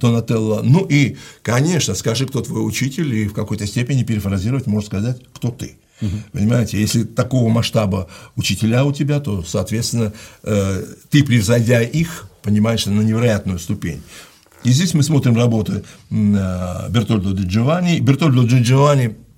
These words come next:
Speaker 1: конечно, нагружало всячески. Они рисовали, э, вот эти вот, м, мраморные скульптуры, которые были, м, в изобилии представлены в садах Медичи.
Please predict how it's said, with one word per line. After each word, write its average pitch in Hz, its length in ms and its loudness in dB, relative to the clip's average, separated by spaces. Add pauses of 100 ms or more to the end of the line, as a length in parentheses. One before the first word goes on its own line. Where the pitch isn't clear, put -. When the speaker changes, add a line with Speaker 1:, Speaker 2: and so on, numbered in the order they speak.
(220)
Speaker 1:
конечно, 104 380 -2 (240)
нагружало 120 720 4
всячески. 143 640 0
Они 143 280 2
рисовали, 127 640 2 (300)
э, 104 240 2
вот 104 180 2
эти 110 180 -2
вот, 104 260 -4 (100)
м, 101 580 0
мраморные 104 420 2
скульптуры, 139 460 0
которые 139 340 0
были, 123 280 0 (300)
м, 107 420 0
в 113 80 4
изобилии 117 480 4
представлены 101 600 -2
в - 40 -4
садах 107 360 -2
Медичи. 95 500 -2